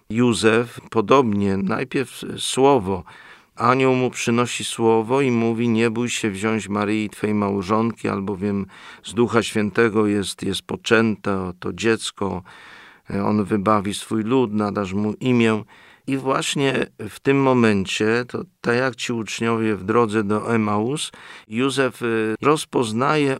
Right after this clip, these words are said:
obecność Jezusa Chrystusa w swoim życiu, przyjmuje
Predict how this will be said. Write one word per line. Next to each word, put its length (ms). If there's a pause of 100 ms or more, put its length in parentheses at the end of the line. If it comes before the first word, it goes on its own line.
obecność 680
Jezusa 540
Chrystusa 560
w 60
swoim 420
życiu, 460 (180)
przyjmuje 680